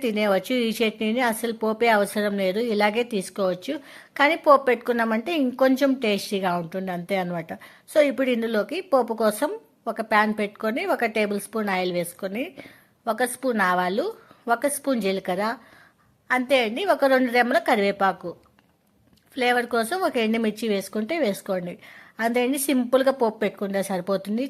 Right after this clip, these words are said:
చాలా టేస్టీగా ఉంటుంది. చట్నీ మాత్రం చాలా అద్భుతంగా ఉంటుందండి. చూడండి, పల్లీలు లేనప్పుడు ఇంట్లో ఈ విధంగా, కూరగాయలు ఏమీ లేనప్పుడు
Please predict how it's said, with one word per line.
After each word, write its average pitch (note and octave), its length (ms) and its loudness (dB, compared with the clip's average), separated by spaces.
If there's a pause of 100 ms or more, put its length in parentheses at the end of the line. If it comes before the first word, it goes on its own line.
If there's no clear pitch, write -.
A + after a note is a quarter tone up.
చాలా G#3 380 6 (100)
టేస్టీగా G3 520 0
ఉంటుంది. F#3 300 -4 (100)
చట్నీ G3+ 360 -2
మాత్రం A3 260 -2 (120)
చాలా G3+ 360 2
అద్భుతంగా A#3+ 580 0
ఉంటుందండి. G3 500 -4 (400)
చూడండి, A#3+ 340 2 (140)
పల్లీలు B3 400 4
లేనప్పుడు G#3+ 500 2
ఇంట్లో G3+ 280 -2 (160)
ఈ - 100 4
విధంగా, G#3 340 0 (220)
కూరగాయలు A#3+ 420 4
ఏమీ G3 220 0
లేనప్పుడు F#3 480 -2